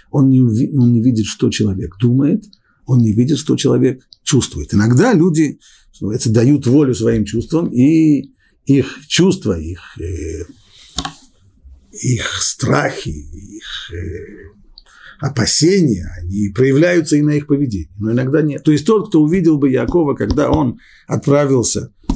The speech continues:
из своего дома по, по направлению в Беэр-Шеву, он увидел бы действительно человека,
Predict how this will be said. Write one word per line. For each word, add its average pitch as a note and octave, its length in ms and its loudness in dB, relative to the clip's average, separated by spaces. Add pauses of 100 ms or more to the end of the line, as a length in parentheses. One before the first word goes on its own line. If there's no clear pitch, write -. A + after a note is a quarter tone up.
(120)
из C#3 640 0 (160)
своего A#2+ 400 0
дома A#2 400 2
по, F2+ 160 -8 (680)
по F#2 80 -4
направлению A#2+ 480 2
в A2+ 40 -4
Беэр-Шеву, A2+ 500 0
он C3 120 2
увидел A#2+ 320 0
бы A#2 100 0
действительно A2+ 500 -4
человека, F#2+ 500 -4